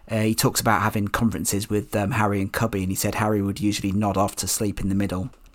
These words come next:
So the stuff from Bloom's material that made it through into the, uh, Dahl script was the volcano lair,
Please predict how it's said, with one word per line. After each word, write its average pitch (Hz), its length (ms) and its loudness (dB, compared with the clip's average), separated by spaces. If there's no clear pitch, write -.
So 135 140 6
the 127 160 2
stuff 180 260 4
from 151 220 6
Bloom's 147 460 8
material 104 640 4
that 110 220 -6
made 110 260 2
it 92 100 -6
through 107 260 0
into 101 340 -2
the, 90 420 -6
uh, 139 60 -8
Dahl 113 280 4
script - 480 -2
was 101 140 -2
the 98 80 -4
volcano 113 580 4
lair, 95 380 0